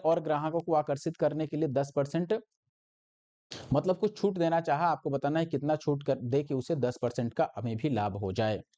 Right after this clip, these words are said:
अच्छा, देखो, एक चीज आप क्लियर समझ लो, पहले उसे ट्वेंटी फाइव परसेंट का प्रॉफिट होता है। इसका मतलब क्या है? ट्वेंटी फाइव परसेंट मतलब क्या हुआ? आपका वन बाई फ़ोर, यानी कि चार पे एक का प्रॉफिट हो-,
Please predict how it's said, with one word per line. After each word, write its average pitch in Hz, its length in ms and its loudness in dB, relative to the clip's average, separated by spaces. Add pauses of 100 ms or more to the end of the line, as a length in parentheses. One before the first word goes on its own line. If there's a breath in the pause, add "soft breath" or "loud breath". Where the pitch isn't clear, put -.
(680)
अच्छा, 143 180 0
देखो, 151 280 0
एक 143 220 0
चीज 156 140 0
आप 143 200 0
क्लियर 135 220 0
समझ 120 320 -4
लो, 123 140 0
पहले 117 280 0
उसे 143 220 0
ट्वेंटी 139 320 0
फाइव 127 300 -2
परसेंट 135 300 -2
का 143 100 0
प्रॉफिट 120 400 -2
होता 107 240 0
है। 113 180 -4
इसका 151 240 -2
मतलब 156 320 -2
क्या 143 120 2
है? 147 100 -2
ट्वेंटी 143 300 0
फाइव 147 280 0
परसेंट 160 360 -4
मतलब 160 300 0
क्या 151 140 2
हुआ? 143 240 -2
आपका 131 320 -2
वन 113 240 -4
बाई 117 160 -2
फ़ोर, 101 280 -4 (640)
यानी 127 260 2
कि 160 100 -4
चार 139 280 0
पे 160 180 -6
एक 143 200 0
का 156 100 4
प्रॉफिट 147 420 -2
हो-, - 80 -2